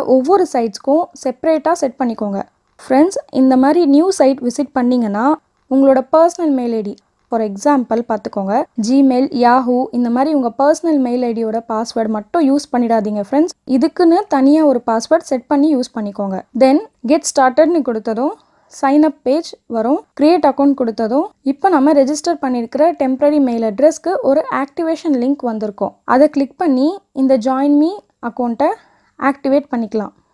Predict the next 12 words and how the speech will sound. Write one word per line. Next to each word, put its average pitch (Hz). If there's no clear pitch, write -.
So 254
ஃப்ரெண்ட்ஸ், 240
எங்கெல்லாம் 359
மெயில் 294
அட்ரஸோட 247
ரெஜிஸ்டர் 254
பண்ண 226
சொல்லி 233
கேக்குதோ, 202
அது 254
உங்களுக்கு 247
சேஃப் 320